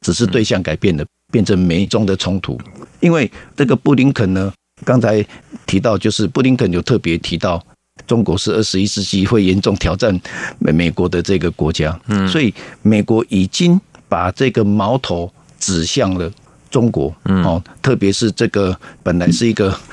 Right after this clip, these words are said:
Speaker 1: 战略伙伴啊，慢慢转成这种竞争的态势。
Speaker 2: 嗯哼。
Speaker 1: 哦，这样子其实美国也很，非常清楚，中国的崛起没有想到是变成不是改变中国，
Speaker 2: 嗯。
Speaker 1: 而是在影响着全球。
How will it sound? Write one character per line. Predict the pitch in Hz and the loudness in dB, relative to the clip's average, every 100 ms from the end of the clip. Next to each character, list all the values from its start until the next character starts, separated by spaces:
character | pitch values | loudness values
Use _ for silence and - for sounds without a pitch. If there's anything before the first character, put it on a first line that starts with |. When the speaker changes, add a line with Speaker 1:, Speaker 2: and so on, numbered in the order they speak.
| - - | -18 -8
Speaker 1:
战 | - 113 | 0 2
略 | 107 107 | 4 2
伙 | 87 73 - | 2 -2 -2
伴 | 95 80 | -2 -2
啊， | 85 - _ _ | -6 -12 _ _
慢 | - 120 | 0 4
慢 | 113 113 90 | 4 4 2
转 | 87 78 | 0 -2
成 | - 78 87 - | -2 -4 -4 -2
这 | 104 | 0
种 | 82 76 87 - | 0 -2 -6 -4
竞 | - 95 | 0 0
争 | - 95 95 - - - | 0 -4 -4 -10 -20 -8
的 | - 82 | -4 -2
态 | - 87 | -2 -4
势。 | - 85 - | -4 -6 -4
Speaker 2:
嗯 | 95 98 | -2 0
哼。 | 113 | 0
Speaker 1:
哦， | |
这 | 117 | 2
样 | 151 | 0
子 | 117 113 | 2 0
其 | - 123 | 0 -2
实 | 120 98 98 - - | 0 -2 -2 -8 -6
美 | - 104 | 0 2
国 | 143 | 2
也 | 156 104 | 0 0
很， | 98 - | -2 -2
非 | 143 | 0
常 | 110 104 | 2 0
清 | - 110 | 2 0
楚， | 92 73 - - - - | 0 -4 -8 -20 -20 -2
中 | 143 135 | 2 2
国 | - | 2
的 | 95 | 2
崛 | 101 110 | 2 0
起 | 113 90 - - - - | 0 -2 -4 -10 -12 0
没 | 110 | 2
有 | 120 127 | 4 2
想 | - 85 | -2 -2
到 | 110 95 | -2 -2
是 | - 95 - _ | -2 -4 -4 _
变 | 135 101 | 0 0
成 | 104 90 - _ | 0 -4 -6 _
不 | 120 131 | 0 2
是 | - | 0
改 | - 87 | 0 -2
变 | 131 113 | 0 2
中 | 107 | 0
国， | 101 73 - - | 0 -4 -8 -4
Speaker 2:
嗯。 | 110 104 85 | 0 0 0
Speaker 1:
而 | 98 | 0
是 | 113 127 | -2 -2
在 | 135 - | -4 -2
影 | 117 143 | 0 0
响 | - 82 | 0 -2
着 | 90 | -2
全 | - 104 | -2 -2
球。 | - 73 | 0 -2